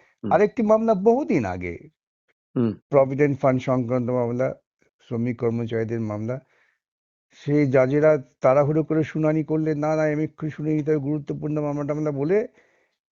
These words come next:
Speaker 2: বিচারপতি যিনি ছিলেন, নাম করব না, তাই রিটায়ারমেন্টের আগের দিন জাজমেন্ট দিলেন এবং
Speaker 1: হুম।
Speaker 2: যথারীতি জাজমেন্ট যা দেবার দিলেন।
Speaker 1: হুম।
Speaker 2: অতএব জাজমেন্ট কবে দেবেন সুপ্রিম কোর্ট, এটা খুব বলা মুশকিল।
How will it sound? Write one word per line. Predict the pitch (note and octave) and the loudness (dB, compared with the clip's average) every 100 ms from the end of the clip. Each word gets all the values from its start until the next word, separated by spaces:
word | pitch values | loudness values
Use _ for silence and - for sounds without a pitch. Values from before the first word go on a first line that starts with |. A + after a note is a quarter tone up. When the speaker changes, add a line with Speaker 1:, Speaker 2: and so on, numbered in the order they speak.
| _ | _
Speaker 2:
বিচারপতি | A2 A#2 C#3+ C#3+ D3 C#3+ C#3 | -6 -2 2 2 0 -4 -2
যিনি | C#3 D3 | 0 -2
ছিলেন, | C3 D3 D#3 | -2 -2 0
নাম | C3+ B2+ B2+ | 0 -2 0
করব | C#3+ C#3+ E3+ | -2 -2 -2
না, | F3+ | -4
তাই | - C#3 C#3+ | -2 0 0
রিটায়ারমেন্টের | B2+ A#2+ C#3 C#3+ D#3 D3+ D3+ | 0 0 2 2 2 -2 0
আগের | B2 B2 B2+ | 0 0 -2
দিন | C#3+ C#3+ | -2 0
জাজমেন্ট | B2 A2 A#2+ A#2 | 0 0 -2 -2
দিলেন | G#2 G2+ D3 G3 G3 _ - | -2 -4 -6 -8 -16 _ -14
এবং | D3+ C3 E3 A#3 | -6 -4 -2 -4
Speaker 1:
হুম। | A3+ G3 | -6 -2
Speaker 2:
যথারীতি | F3 F#3 F3+ E3 F3 G#3 - C#3 | 0 2 2 2 -2 -6 -10 -4
জাজমেন্ট | B2 A#2 B2+ A#2+ G2 | -2 -2 -2 -2 0
যা | A2 | -2
দেবার | G#2 G#2 F#2+ | 0 -4 -4
দিলেন। | G2+ F2+ F#2+ - _ - - | -4 -6 -8 -12 _ -20 -4
Speaker 1:
হুম। | C#3 G#2+ F#2 - | -2 -2 -2 -4
Speaker 2:
অতএব | B2+ D#3 - _ _ _ _ B2 G2+ | 0 -2 -2 _ _ _ _ -12 -4
জাজমেন্ট | G2+ G#2 A#2+ F3 G#3 F3 | 2 2 2 0 0 0
কবে | A#2 C3 F#3 E3+ | 0 2 4 4
দেবেন | C#3 D#3+ G#3 G#3+ A3 A3 G#3 | 2 2 2 2 0 -2 -4
সুপ্রিম | - D#3+ F#3 F3 | -6 -4 -2 0
কোর্ট, | F#3 F#3+ | 0 0
এটা | D#3 D3+ D#3+ | 0 -2 -2
খুব | - E3+ | -2 -2
বলা | C#3+ C#3+ D3+ | 0 2 2
মুশকিল। | C3 A2+ - A3+ | 0 -4 -2 -2